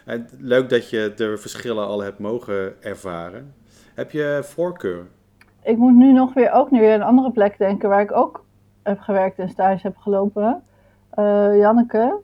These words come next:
Speaker 2: van de Groene Steen, zij zat op klei in Wijk bij Duurstede. En zij is ook echt super zen. Ja, ik vind haar heel zen en, en groentemeiden ook. Gewoon heel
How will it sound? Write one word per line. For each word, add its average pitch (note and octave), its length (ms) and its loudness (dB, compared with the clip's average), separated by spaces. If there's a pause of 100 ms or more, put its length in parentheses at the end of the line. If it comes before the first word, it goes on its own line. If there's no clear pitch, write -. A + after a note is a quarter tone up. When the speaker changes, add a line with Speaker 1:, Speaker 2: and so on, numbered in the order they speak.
(140)
Speaker 2:
van G3+ 180 -4
de G3 60 -2
Groene A3 260 0
Steen, A#3 640 4 (440)
zij G#3+ 200 4
zat A3 180 0
op G#3 140 -6
klei G3 260 2
in G3+ 60 2
Wijk G#3 180 0
bij F#3+ 80 -6
Duurstede. G#3+ 720 0 (600)
En G3+ 140 0
zij A3+ 160 8
is B3+ 160 0
ook C#4+ 200 2
echt - 260 -6
super D4+ 320 -4
zen. B3+ 140 0
Ja, G3+ 220 2
ik A#3 160 -4
vind A3+ 240 4
haar G#3+ 140 6
heel G#3 260 4
zen G3 420 4
en, F#3+ 300 -2
en G3 200 2
groentemeiden G3+ 600 4
ook. F#3 320 2
Gewoon F#3+ 280 0
heel G#3+ 420 2